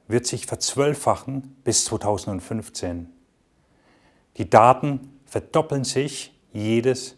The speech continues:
zweite Jahr. Mobile Devices sind heute Schlüssel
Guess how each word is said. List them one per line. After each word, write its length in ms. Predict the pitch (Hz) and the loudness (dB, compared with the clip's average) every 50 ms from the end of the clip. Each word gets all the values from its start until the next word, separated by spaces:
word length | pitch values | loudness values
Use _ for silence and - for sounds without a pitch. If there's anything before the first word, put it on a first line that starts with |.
| _ - | _ -14
zweite 440 | - - - 95 85 82 - - | -8 -2 0 0 0 0 -4 -8
Jahr. 420 | 98 98 107 110 104 92 85 82 - _ _ _ _ _ _ _ _ _ _ _ _ _ _ _ _ _ _ _ _ _ _ _ | -8 -4 -4 -4 -2 -4 -6 -8 -12 _ _ _ _ _ _ _ _ _ _ _ _ _ _ _ _ _ _ _ _ _ _ _
Mobile 380 | - 117 127 143 151 175 160 147 | 2 6 8 8 10 8 8 8
Devices 800 | 127 131 110 117 117 127 135 127 - - 147 131 - - - - | 6 8 8 8 8 8 6 4 2 0 -4 -4 -6 -8 -8 -6
sind 180 | - 135 113 120 | -4 -2 0 0
heute 200 | 135 127 131 117 | 0 0 -2 -2
Schlüssel 600 | - - - 160 160 - - 135 139 156 151 | -4 -2 -2 0 0 2 4 2 2 2 0